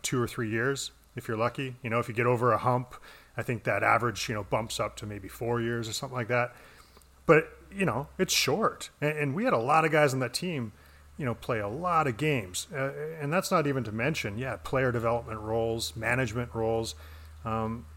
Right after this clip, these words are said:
you know, we talked about this a, a bit, you know, I guess, uh, sometimes when the coach says it or when an older vet says it, maybe it doesn't, you know, ring true for a young guy. But if you dedicate yourself to a team environment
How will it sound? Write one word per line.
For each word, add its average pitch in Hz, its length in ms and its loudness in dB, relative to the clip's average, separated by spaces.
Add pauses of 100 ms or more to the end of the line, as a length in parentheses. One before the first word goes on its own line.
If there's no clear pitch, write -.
(160)
you 156 80 0
know, 143 240 2 (240)
we 190 100 2
talked 220 340 8
about 214 200 10
this - 160 6
a, 123 60 4
a 117 180 2
bit, 143 340 2 (160)
you 131 80 0
know, 117 80 2
I 113 80 2
guess, 117 320 2
uh, 113 380 2 (500)
sometimes 156 400 4
when 123 80 0
the 113 80 -2
coach - 380 -2
says 120 200 2
it 120 160 2
or 107 160 2
when 110 140 0
an 110 100 -2
older 117 220 2
vet 107 300 0
says 120 260 2
it, 120 140 -2 (440)
maybe 180 160 4
it 139 60 4
doesn't, 127 260 6 (600)
you 131 80 -2
know, 113 80 0
ring 127 240 2
true 127 320 2
for 120 200 -2
a 107 60 -2
young 127 220 2
guy. 120 360 4 (640)
But 139 180 6
if 131 200 -4
you 214 220 2
dedicate 147 440 2
yourself 120 420 2
to 117 140 -6
a 98 160 -8
team 131 400 0
environment 113 640 0